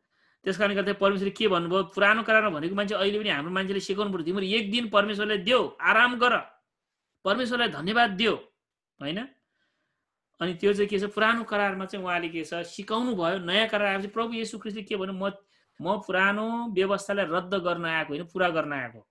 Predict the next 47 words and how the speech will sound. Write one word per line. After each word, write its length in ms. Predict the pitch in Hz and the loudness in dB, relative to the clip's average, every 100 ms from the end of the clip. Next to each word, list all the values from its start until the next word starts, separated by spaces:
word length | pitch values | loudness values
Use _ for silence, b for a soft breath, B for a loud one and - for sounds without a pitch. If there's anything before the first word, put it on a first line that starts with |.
| _ _ _ _ _ _ _ _ _ _ _ - | _ _ _ _ _ _ _ _ _ _ _ -6
तिमीहरू 300 | 208 208 202 | -2 0 0
पहिला 360 | 202 214 214 | 2 4 2
के 140 | 202 202 | 0 -2
छ, 60 | |
ढुङ्गामा 500 | 202 147 160 202 220 | -2 -4 -4 -2 0
लेखेको 300 | 208 190 196 | 2 2 2
थियो, 100 | 196 | 0
अब 100 | 202 | -2
म 80 | 190 | 0
हृदयमा 460 | 170 170 214 226 226 | -2 0 0 0 0
लेखिदिन्छु।" 460 | 202 185 196 165 | 0 -2 -4 -4
नयाँ 340 | 139 180 220 220 | -2 0 2 0
करार 400 | 196 196 196 185 | 0 4 4 2
चाहिँ 220 | 202 190 | -4 -6
के 160 | 185 | -6
छ, 60 | 180 | -4
नयाँ 380 | 202 170 190 214 | -4 0 2 2
करारको 420 | 196 196 190 185 | 2 2 2 -2
व्यवस्था 760 | 175 185 185 - 185 214 - b b b _ | -4 -4 -8 -2 0 0 -2 b b b _
ढुङ्गामा 440 | 147 170 196 220 214 | -6 -2 2 4 4
लेखेको 340 | 196 185 190 | 2 0 -4
छैन, 180 | 190 196 | -4 -6
कहाँ 220 | 185 180 | -2 0
लेखेको 280 | 170 165 165 | 0 -4 -6
छ? 100 | 160 185 254 _ 127 | -6 -8 -8 _ -6
हृदयमा 440 | 143 180 190 175 | -4 2 2 2
लेखेको 340 | 151 139 127 | -4 -6 -10
छ। 100 | 123 - _ _ _ _ _ _ _ 156 | -14 -20 _ _ _ _ _ _ _ -2
बच्चाहरूलाई 600 | 185 - 226 165 156 185 | -2 4 6 6 4 2
हामीले 280 | 139 160 151 | 2 0 -2
हरेक 340 | 143 202 185 | 2 0 0
दिन 200 | 202 156 | -4 -6
भन्छौँ 360 | 131 151 226 196 | -8 -8 -4 -4
भने 140 | 180 | -4
ठुलो 200 | 180 208 | -2 0
भएपछि 180 | 175 190 | 0 -2
उनीहरूको 220 | 190 185 | -2 0
आफ्नो 180 | 180 185 | 0 0
मनमा 300 | 175 196 196 | -2 0 0
हुन्छ, 200 | 151 139 | -2 -6
"मैले 220 | 151 165 | -4 -2
यो 100 | 170 | 0
गर्नुपर्छ, 460 | 156 156 147 156 185 | -2 -4 -6 -8 -6
यो 140 | 165 | -6
गर्नु 180 | 151 147 | -6 -6
पर्दैन" 360 | 151 147 143 | -8 -8 -10
भनेर। 200 | 131 123 | -10 -14